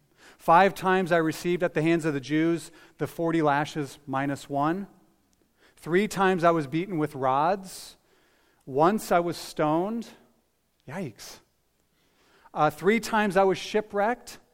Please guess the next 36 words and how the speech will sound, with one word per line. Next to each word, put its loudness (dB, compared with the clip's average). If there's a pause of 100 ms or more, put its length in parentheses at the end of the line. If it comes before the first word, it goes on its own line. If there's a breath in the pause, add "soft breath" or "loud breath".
(840)
A -2
night 4
and -2
a 2
day 4
I 2
was 0
adrift -2
at -2
sea. -6 (1080)
That -8
was -8
from -4
a, -2
like, -4
a -6
windstorm -4
that -6
came -8
upon -8
the -6
sea. -6 (640 loud breath)
On 4
frequent 0
journeys, 0
I 0
was 2
in 0
danger 2
from 0
the -4
rivers, 4
in -2
danger 0
from -8
robbers, 2